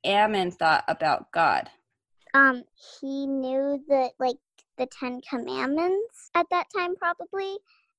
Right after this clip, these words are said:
Speaker 2: And so it was different because they both believed in God, but Ammon believed that, that you had to be forgiven of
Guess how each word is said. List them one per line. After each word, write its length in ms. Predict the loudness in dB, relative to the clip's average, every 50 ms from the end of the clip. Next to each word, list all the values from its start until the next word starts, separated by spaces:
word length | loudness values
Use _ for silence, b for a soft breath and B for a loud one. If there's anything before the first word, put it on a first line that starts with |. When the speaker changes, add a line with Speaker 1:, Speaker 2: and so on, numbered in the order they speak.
| _
Speaker 2:
And 240 | -8 -6 -6 -6 -8
so 520 | -12 -8 -2 0 2 4 4 2 2 0 -2 _
it 160 | -2 -2 -2 0 0
was 240 | 0 0 0 -2 -2
different 380 | -4 -4 -4 -4 -8 -12 -10
because 360 | -12 -14 -8 -4 -2 -2 -2 -4 -8 -18 -14 -4 0
they 120 | 0 4
both 320 | 6 6 6 6 4 0 -4
believed 300 | -8 -6 -6 -6 -8 -10
in 160 | -10 -8 -2
God, 300 | 2 4 6 6 4 2 0
but 200 | -2 -4 -4 -4 -6 _ _ _
Ammon 360 | -10 -8 -6 -6 -6 -6 -6
believed 400 | -4 -4 -4 -4 -6 -6 -8 -10 -6 -2
that, 240 | -2 -2 -2 -4 -6 -4
that 200 | -2 -2 -2 -2 -6 -8
you 140 | -8 -8 -6 -4
had 160 | -2 -2 -2 -4
to 80 | -6
be 140 | -10 -10 -10
forgiven 500 | -10 -12 -10 -6 -4 -4 -4 -4 -4 -6 -6 -2 -2
of 100 | -2